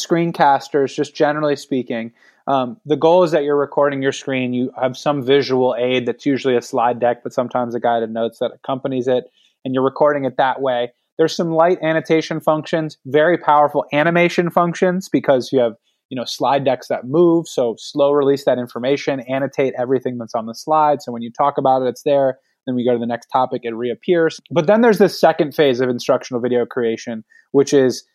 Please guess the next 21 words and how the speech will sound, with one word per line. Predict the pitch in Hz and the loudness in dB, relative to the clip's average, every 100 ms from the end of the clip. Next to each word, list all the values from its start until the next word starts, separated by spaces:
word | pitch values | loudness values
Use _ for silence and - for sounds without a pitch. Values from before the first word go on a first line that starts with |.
| _ _ | _ _
these | 147 | 0
interactive | 180 175 160 165 143 117 | 4 6 4 4 0 2
whiteboards. | 123 120 - 110 110 | 0 0 -2 -4 -4
And | 123 | -8
in | 123 | -8
particular, | 127 139 143 139 127 | -4 -4 -2 0 2
there's | 120 | 0
one | 120 123 | -2 -4
product | 123 127 113 110 | -2 0 0 -2
that | 123 110 | -4 -4
we | 117 117 113 110 _ | -2 -2 -2 -6 _
often | 156 147 - 139 | 2 2 2 0
recommend | 131 127 139 127 120 | 2 0 0 -2 -2
at | |
the | 117 | -4
Modern | 117 113 113 | -4 -4 -4
Classrooms | 120 113 - - | -4 -4 -8 -8
Project. | 117 113 107 | -6 -6 -8
Can | 165 | -2
you | 208 | -2
explain | 254 - - 180 180 180 | -2 -6 -4 -2 0 -4